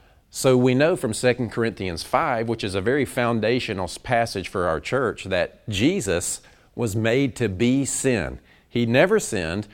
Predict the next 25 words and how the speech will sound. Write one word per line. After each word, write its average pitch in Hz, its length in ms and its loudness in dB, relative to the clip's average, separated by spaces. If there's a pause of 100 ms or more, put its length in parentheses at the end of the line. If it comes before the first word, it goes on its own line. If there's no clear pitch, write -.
(280)
but 104 200 -2
God 147 340 2
made 151 520 2
Him 123 320 0
to 123 120 -2
be 123 240 2
sin. 127 320 -4
He 143 160 0
literally 151 600 0
became 117 840 -4
our 123 300 -4
sin 113 420 -4 (260)
so - 140 -4
that 110 180 0
we 123 320 2
could 117 240 -2
become 107 760 -2 (260)
righteous. - 720 -2 (720)
That's 143 220 0
really 143 220 6
the 92 100 0
gospel 117 460 4
in 95 100 -2
a 92 40 -2
nutshell. 85 560 -2